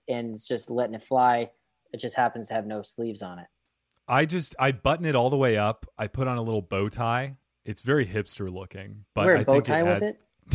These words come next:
Speaker 1: it?
Speaker 2: <laughs> No, I don't. I
Speaker 1: Oh,
Speaker 2: don't.
Speaker 1: God. I was gonna say,
Speaker 2: You're
Speaker 1: if
Speaker 2: like,
Speaker 1: he has
Speaker 2: "I gotta
Speaker 1: problems
Speaker 2: go."
Speaker 1: with, I know, with the,
Speaker 2: <laughs>
Speaker 1: she has problems with the polo, but you're walking around with, like, a wooden bow tie, uh,
Speaker 2: <laughs>
Speaker 1: in a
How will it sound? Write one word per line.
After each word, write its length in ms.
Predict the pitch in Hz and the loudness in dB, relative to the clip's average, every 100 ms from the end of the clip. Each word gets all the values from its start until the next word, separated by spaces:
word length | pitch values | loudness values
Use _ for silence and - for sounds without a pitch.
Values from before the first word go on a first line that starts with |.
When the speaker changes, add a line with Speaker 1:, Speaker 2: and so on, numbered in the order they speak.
| - | 4
Speaker 1:
it? 80 | 156 | 4
Speaker 2:
<laughs> 0 | |
No, 240 | 131 117 107 | 2 0 -2
I 80 | - | -6
don't. 280 | 107 110 - | -10 -12 -6
I 60 | 123 | 0
Speaker 1:
Oh, 40 | 123 | 0
Speaker 2:
don't. 120 | 113 | -2
Speaker 1:
God. 320 | 113 120 98 - _ _ _ _ _ _ | -2 -2 -2 -6 _ _ _ _ _ _
I 520 | - - - _ - | -20 -20 -20 _ -6
was 80 | 135 | 0
gonna 140 | 165 147 | 2 2
say, 220 | - 147 | 6 6
Speaker 2:
You're 100 | 170 | 8
Speaker 1:
if 40 | |
Speaker 2:
like, 100 | 160 | 8
Speaker 1:
he 80 | 175 | 8
has 160 | 180 147 | 6 6
Speaker 2:
"I 120 | 175 | 6
gotta 220 | 175 170 | 8 8
Speaker 1:
problems 60 | 135 | 8
Speaker 2:
go." 180 | 127 98 | 6 6
Speaker 1:
with, 60 | |
I 80 | 123 | 4
know, 280 | 135 123 123 | 4 2 2
with 180 | 131 147 | 0 2
the, 380 | 139 123 120 156 - - | 6 6 4 2 -2 -10
Speaker 2:
<laughs> 160 | - - | -20 -2
Speaker 1:
she 120 | - | 2
has 100 | 156 | 4
problems 260 | 156 156 147 | 6 6 6
with 80 | |
the 80 | 135 | 2
polo, 460 | - 135 131 147 143 | 2 4 6 8 6
but 100 | 127 | 4
you're 120 | 131 | 4
walking 320 | 131 127 131 | 4 4 4
around 140 | 127 123 | 0 0
with, 100 | 123 | 0
like, 80 | 117 | -2
a 60 | |
wooden 400 | 110 123 127 123 | 0 2 2 0
bow 160 | 113 123 | 2 2
tie, 420 | 120 131 131 127 | 4 6 8 6
uh, 140 | 123 113 | 4 0
Speaker 2:
<laughs> 40 | - | 0
Speaker 1:
in 160 | |
a 60 | 127 | 0